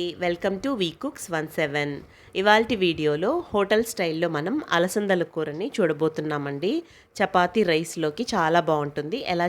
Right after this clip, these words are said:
చేయాలో చూద్దాం రండి. అలసందల్ని తీసుకొని ఒకటికి రెండు సార్లు నీట్‌గా వాష్ చేసేసుకోండి. నీళ్లు పోసి నాలుగైదు గంటల పాటు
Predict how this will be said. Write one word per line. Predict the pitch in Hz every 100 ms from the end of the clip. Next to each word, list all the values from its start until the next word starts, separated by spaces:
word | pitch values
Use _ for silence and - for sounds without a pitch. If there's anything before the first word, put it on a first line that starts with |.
| 175
చేయాలో | 160 147 185 220
చూద్దాం | 156 135 247
రండి. | 277 170 139 135 - _ _ _ _ _
అలసందల్ని | 185 196 247 247 220 180
తీసుకొని | 156 143 - 156 208 320 -
ఒకటికి | 175 196 202 180
రెండు | 151 165
సార్లు | 160 160 190
నీట్‌గా | 170 170 165 175 175
వాష్ | 156 160 -
చేసేసుకోండి. | 151 143 143 - 143 135 160 285 339 - - - -
నీళ్లు | 220 226 220
పోసి | 170 160 254
నాలుగైదు | 247 170 170 165 156 147
గంటల | 147 170 180
పాటు | 160 151